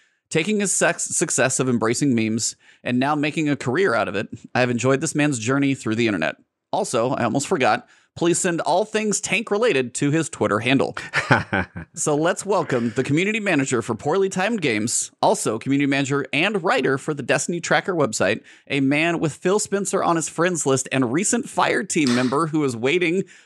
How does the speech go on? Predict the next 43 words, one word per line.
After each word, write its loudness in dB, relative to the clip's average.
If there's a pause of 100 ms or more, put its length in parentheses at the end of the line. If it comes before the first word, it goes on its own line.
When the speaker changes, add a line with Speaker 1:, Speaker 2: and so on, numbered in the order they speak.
Speaker 1:
for -2
Benji 0
to 0
stop 2
tweeting 0
about 0
Ias 0
Luna, 2 (600)
the 0
boss 0
of -2
the 2
Inverted 0
Spire 0
Strike, -2 (120)
a 0
modular 0
mind -2 (320)
of 2
the 0
Vex, 0
and 2
the 2
only 2
boss 0
who 0
has 0
ever 0
been 0
called -2
Swole 0
in 0
Destiny. -2
The -2
one, 0 (260)
the 2
only, 0 (360)
Protheon, 0
how 0
are 2
you -6
doing, 0
sir? 0